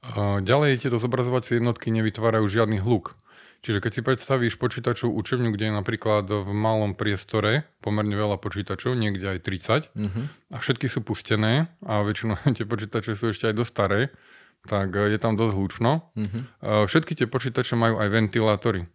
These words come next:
Speaker 1: takže oni potom víria prach v tej učebni. A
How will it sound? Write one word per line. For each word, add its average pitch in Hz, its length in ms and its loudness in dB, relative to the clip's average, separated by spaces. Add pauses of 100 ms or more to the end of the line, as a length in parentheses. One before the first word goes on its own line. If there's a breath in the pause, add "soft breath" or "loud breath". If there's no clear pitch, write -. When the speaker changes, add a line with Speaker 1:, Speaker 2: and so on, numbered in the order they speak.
(180)
Speaker 1:
takže 101 320 2
oni 110 160 4
potom 101 320 -2
víria 113 320 6
prach 101 320 2 (320)
v - 80 -16
tej 107 140 0
učebni. 120 500 0 (1120 loud breath)
A 107 100 2